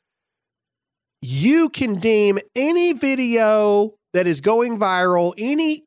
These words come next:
image that is going viral, any, anything that is going viral that goes against the narrative as violating the terms of service, well, then you stop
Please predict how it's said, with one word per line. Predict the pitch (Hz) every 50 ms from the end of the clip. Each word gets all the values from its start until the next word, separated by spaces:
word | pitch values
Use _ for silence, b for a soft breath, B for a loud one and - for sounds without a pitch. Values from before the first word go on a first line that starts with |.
| _ _ _
image | 233 240 247 240 233 226 226 233 220 202 - - - -
that | 160 180 190
is | 190 185 175 156
going | 214 214 214 208 202 202 165
viral, | 143 165 160 160 165 165 165 165 165 160 160 160 b b b _ _ _ _ _ _ _ _ _ _ _ -
any, | 226 254 285 302 302 294 285 277 320 - _ _ _ _ _ 262
anything | 311 359 370 320 226 - - - 143 107 90 - - _ _ _ _ -
that | 156 170
is | 175 156 127
going | 175 214 247 269 285 247 214
viral | 180 185 170 165 160 156 160 151 160 151
that | 147 143 143
goes | 139 175 180 165 147
against | 147 127 120 147 180 226 254 - - - -
the | 185
narrative | 175 175 190 208 202 185 156 139 131 123 120 120 123 - - _ _
as | 147 151 147 147 147 143 139 135 135 135 135 131 120 - - - _ _ _ _ _ _ _ _ _ _ 127
violating | 120 113 175 185 208 240 254 254 240 226 226 214 220 208 202 196 185
the | 175 160
terms | - - 170 180 180 175 170 147 156
of | 151 -
service, | - - - - 415 415 370 - - - - - - - - - _ _ _ _ _ _ _ _ _ _ _ _ _ _ _ _ _ _ _ _ _
well, | 147 143
then | 185 202 202
you | 190 175
stop | - - - - - - - _ _ - 208 208 196 165 123 98 -